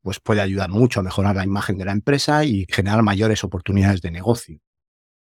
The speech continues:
Certificaciones y acreditaciones. Adquirir certificaciones y acreditaciones relevantes que puedan ayudar a mejorar la imagen de tu empresa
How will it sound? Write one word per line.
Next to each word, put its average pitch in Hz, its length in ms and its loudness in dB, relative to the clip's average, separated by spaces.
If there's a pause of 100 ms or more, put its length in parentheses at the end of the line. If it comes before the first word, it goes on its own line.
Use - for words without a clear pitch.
Certificaciones 113 760 0
y 120 40 4
acreditaciones. 98 920 -2
Adquirir 104 560 -2
certificaciones 117 1040 0
y 113 240 0
acreditaciones 104 720 0
relevantes 117 720 0
que - 160 -12
puedan 104 320 0
ayudar 110 320 0
a 104 60 0
mejorar 104 400 0
la 95 100 -2
imagen 98 320 -4
de 107 80 -2
tu 110 100 -4
empresa 123 520 -2